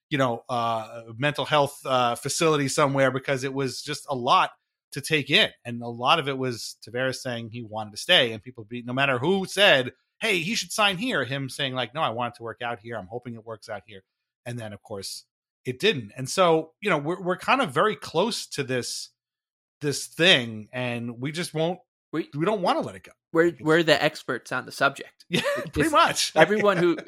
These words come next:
Speaker 2: everyone who's listening to this is an expert on this subject.
Speaker 1: <laughs>
Speaker 2: This is a very important part. The Islanders are an important part of their
Speaker 1: Right.
Speaker 2: lives. And this saga is a,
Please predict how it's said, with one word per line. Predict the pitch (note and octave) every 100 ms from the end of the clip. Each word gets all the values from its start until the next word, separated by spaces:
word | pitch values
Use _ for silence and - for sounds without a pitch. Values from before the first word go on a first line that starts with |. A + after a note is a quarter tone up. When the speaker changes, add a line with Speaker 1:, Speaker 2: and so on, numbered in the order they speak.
| -
Speaker 2:
everyone | F3+ A3+ G#3+
who's | F#3+ D#3
listening | D#3+ F3 F3 E3+
to | F3
this | G3 -
is | D3
an | C3+
expert | D3+ D3+ D#3 C3+
on | D3+
this | C3+ C3+
subject. | - A3 G3+ - F3 -
Speaker 1:
<laughs> | -
Speaker 2:
This | A#3 - F#3
is |
a | F3+
very | F3 G3 F#3+
important | D#3 C3+ F3+ G3 E3
part. | - F3 F3+ -
The | C3+ C3+
Islanders | D3 D#3+ D#3
are | C#3
an | C#3
important | C3 C3+ -
part | C3+ B2+
of | B2 _ _ _ _
their | B2+ A2+
Speaker 1:
Right. | A2+ F#2 A#2+
Speaker 2:
lives. | - _ _ _ _ _ -
And | B2+ B2+ A#2+ -
this | C3+ - C3 C3
saga | - C#3 C#3+ C3+
is | A#2
a, | A#2+